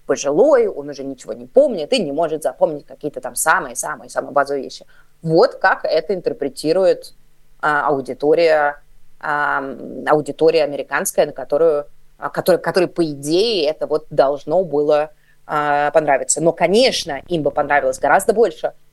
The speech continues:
если бы Путин рассказывал про биолаборатории в Украине, да, и про комаров боевых, и про заговоры Ц Р У более подробно. А он, э, все ждали, а он ничего не сказал. Единственное, что вот на эту тему такое было, из вменяемого он сказал, что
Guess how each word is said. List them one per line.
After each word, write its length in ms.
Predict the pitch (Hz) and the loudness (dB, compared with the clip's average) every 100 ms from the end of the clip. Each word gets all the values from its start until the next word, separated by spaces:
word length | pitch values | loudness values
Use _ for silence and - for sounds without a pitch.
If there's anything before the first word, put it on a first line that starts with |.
| - | -12
если 160 | 165 175 | -6 -4
бы 60 | |
Путин 280 | - 202 214 | -2 -2 2
рассказывал 500 | 170 165 190 185 180 | 0 2 0 2 0
про 180 | 180 185 | 2 -2
биолаборатории 880 | 160 180 190 175 165 170 180 175 165 | 0 -4 0 2 2 0 0 -2 -2
в 60 | 156 | -6
Украине, 480 | 170 175 185 143 | 0 0 0 -6
да, 180 | 127 165 | -2 0
и 60 | 185 | 0
про 100 | 143 | -6
комаров 580 | 147 143 175 214 202 165 | -4 2 4 4 2 -2
боевых, 420 | 170 156 160 156 - - _ - _ _ _ _ _ _ - | -4 0 0 -2 -6 -20 _ -20 _ _ _ _ _ _ -2
и 80 | 208 | 2
про 180 | 190 175 | 4 2
заговоры 420 | 180 165 165 160 | 2 2 2 0
Ц 160 | 156 180 | 0 0
Р 80 | 160 | 0
У 340 | 165 220 233 | 0 0 0
более 300 | 185 185 170 | 2 2 2
подробно. 580 | 165 160 160 165 151 143 _ _ - - | -2 -2 0 -2 -4 -12 _ _ -14 -4
А 200 | 151 - | -4 2
он, 340 | 208 277 269 | 4 4 2
э, 380 | 202 156 165 139 - - | -2 0 0 0 -4 -6
все 220 | - 254 | 2 2
ждали, 480 | 160 170 240 330 220 | 4 2 2 2 0
а 140 | 147 156 | 2 0
он 220 | 208 254 | 0 -2
ничего 380 | 220 - 190 226 | -4 -6 -4 -2
не 100 | 233 | -2
сказал. 400 | - 226 226 156 | 0 2 2 2
Единственное, 480 | 165 226 - 254 | -4 -8 -4 -4
что 180 | 214 196 | -2 -4
вот 120 | 170 | -2
на 100 | 185 | -2
эту 100 | 180 - | -2 -2
тему 260 | 202 170 | -2 0
такое 280 | 170 165 160 | -2 2 2
было, 260 | 170 269 226 | 4 2 2
из 160 | 170 | -2
вменяемого 400 | 170 165 208 185 | -4 -2 -2 -2
он 60 | 160 | -2
сказал, 300 | - 160 175 | -2 0 0
что 240 | - 170 | 2 0